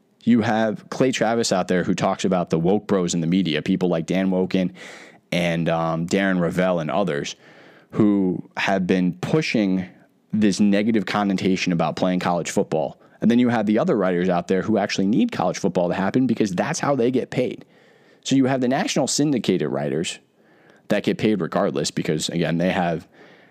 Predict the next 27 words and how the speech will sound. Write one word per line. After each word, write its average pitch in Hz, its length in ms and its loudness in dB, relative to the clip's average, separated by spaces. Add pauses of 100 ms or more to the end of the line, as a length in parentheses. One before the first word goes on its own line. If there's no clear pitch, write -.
(300)
they're 87 280 2
expected, 82 720 -2
they, 90 180 -2
they 101 240 0
have 98 180 -2
a - 40 -6
contract 101 640 -2
with 90 440 0
whether 78 300 -2
it's - 100 -6
Bleacher 85 240 0
Report, 78 300 -2
The 57 100 -4
Athletic, 90 380 -2
E - 80 -8
S - 80 -10
P 98 160 0
N, 90 380 0
Yahoo 78 240 -2
Sports, 90 460 -2 (220)
you 95 120 2
name 87 220 0
it, 78 120 -8 (800)
U 101 180 2
S 87 120 -2
A 62 80 -4
Today. 95 400 0